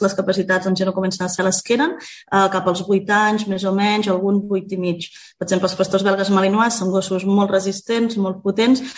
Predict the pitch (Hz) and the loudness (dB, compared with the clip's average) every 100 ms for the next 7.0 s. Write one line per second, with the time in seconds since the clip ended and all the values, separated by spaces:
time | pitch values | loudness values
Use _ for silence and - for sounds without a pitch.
0 | - 190 185 180 214 208 202 - 196 190 | -6 -2 0 -2 0 0 0 0 2 2
1 | 190 220 226 208 190 180 190 190 208 202 | 2 2 0 -2 -2 0 0 0 0 -2
2 | 180 180 175 165 - - _ 180 190 208 | -2 -2 0 -2 -10 -20 _ -2 0 0
3 | 202 190 190 202 185 180 190 180 175 175 | 2 2 2 0 0 0 0 0 2 2
4 | 170 165 175 170 180 180 180 170 185 185 | 0 -4 -6 -4 -4 -4 -6 -4 -2 0
5 | 247 311 370 - - - - 180 185 185 | 0 0 -2 -6 -16 -16 -4 0 4 2
6 | 185 175 180 175 180 180 175 - 262 294 | 2 -2 -2 -2 -2 -2 -4 0 2 2